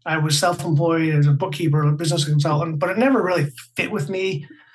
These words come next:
And even when Maureen was, when Maureen was still living,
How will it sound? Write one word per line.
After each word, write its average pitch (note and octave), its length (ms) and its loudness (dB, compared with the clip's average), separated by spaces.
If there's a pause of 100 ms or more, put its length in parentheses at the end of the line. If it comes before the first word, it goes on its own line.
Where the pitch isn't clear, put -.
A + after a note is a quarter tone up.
(400)
And G#3+ 100 2
even G#3+ 140 4
when F#3 120 4
Maureen F#3+ 380 4
was, D#3+ 360 0 (180)
when F3 100 -6
Maureen G3 340 2
was E3 100 -2
still E3+ 200 -2
living, E3 580 -2